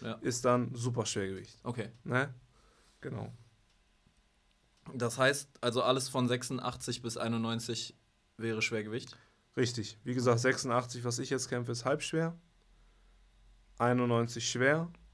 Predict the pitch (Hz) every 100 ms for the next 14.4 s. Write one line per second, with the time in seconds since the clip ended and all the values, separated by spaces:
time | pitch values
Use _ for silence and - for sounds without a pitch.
0 | - - 117 123 120 120 117 120 - -
1 | 143 - - 117 120 107 - 98 104 -
2 | - _ _ _ _ _ _ _ _ _
3 | _ _ _ _ _ _ _ _ _ _
4 | _ _ _ _ _ 107 - 120 120 117
5 | 120 139 156 160 170 160 147 156 165 139
6 | 123 147 165 135 120 131 143 160 160 -
7 | - 127 135 123 - _ _ 123 120 135
8 | 143 - 143 165 - - - _ _ _
9 | _ - - 135 165 151 147 - 123 -
10 | 160 123 117 120 120 117 - 107 110 -
11 | 113 110 107 110 110 113 127 - 110 107
12 | 107 - 117 120 135 123 117 123 139 147
13 | 139 135 127 123 113 123 123 151 139 147
14 | - 185 185 -